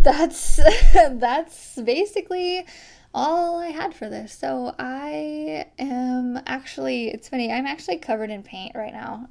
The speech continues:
um, recording this, 'cause we just got through with a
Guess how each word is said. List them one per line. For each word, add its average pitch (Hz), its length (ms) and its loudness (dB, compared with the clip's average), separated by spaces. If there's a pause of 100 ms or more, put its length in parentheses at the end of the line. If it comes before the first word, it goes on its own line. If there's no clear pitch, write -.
um, 220 500 -20 (140)
recording 220 420 -10
this, 226 300 -14
'cause 226 160 -12
we 220 120 -12
just 226 220 -14
got - 240 -10
through 220 300 -12 (340)
with 233 380 -6 (120)
a 214 540 -10